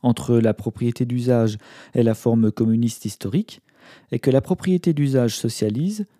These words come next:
le financement de la propriété, au lieu de socialiser la propriété.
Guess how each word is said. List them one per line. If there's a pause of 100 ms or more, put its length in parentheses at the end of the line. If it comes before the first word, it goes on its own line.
le
financement
de
la
propriété, (460)
au
lieu
de
socialiser (220)
la
propriété.